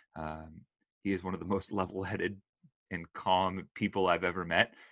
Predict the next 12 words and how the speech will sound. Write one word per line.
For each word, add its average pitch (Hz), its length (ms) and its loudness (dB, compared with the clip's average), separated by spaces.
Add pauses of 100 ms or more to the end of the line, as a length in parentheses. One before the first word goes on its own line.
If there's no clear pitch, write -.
(160)
Um, 80 340 -2
and 85 100 -4
I 82 60 2
think 85 280 -6 (280)
in, 87 180 -2
in 85 520 -8
a 85 160 -4
time 87 320 0
of, 80 180 -8 (580)
uh, 73 260 -12 (260)
you 87 100 -10
know, 78 140 -8